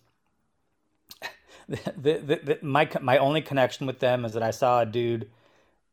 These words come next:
in a leather jacket, uh, one time, <laughs> and I was like, "Oh, nice jacket. Like, what's The Exhumed?" And then that was it. But I'd, I'd never seen them. I don't even know what they look like.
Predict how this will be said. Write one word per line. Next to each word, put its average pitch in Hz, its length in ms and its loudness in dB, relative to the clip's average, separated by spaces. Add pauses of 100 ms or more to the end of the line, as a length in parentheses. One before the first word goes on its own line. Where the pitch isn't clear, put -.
(120)
in 117 160 -2
a 113 80 2
leather 120 260 2
jacket, 110 500 0 (800)
uh, 104 300 -4
one 113 220 -4
time, 107 400 -2 (260)
<laughs> 587 360 -12
and 135 100 -6
I - 20 -2
was 110 80 -10
like, - 180 -10
"Oh, 180 200 0
nice 147 220 -6
jacket. - 420 -10 (400)
Like, 135 180 -8
what's 160 220 -10
The 156 100 -2
Exhumed?" 147 460 -4
And 110 120 -2
then 104 220 -6 (440)
that - 120 -6
was 95 140 -12
it. - 160 -10 (180)
But 120 140 2
I'd, 117 500 0
I'd 104 180 -4
never 95 240 -8
seen 151 300 -4
them. 135 420 0
I 113 180 -6 (240)
don't 117 180 0
even 110 120 -4
know 107 100 -2
what 95 100 -6
they 101 100 -4
look 139 240 -4
like. 135 340 0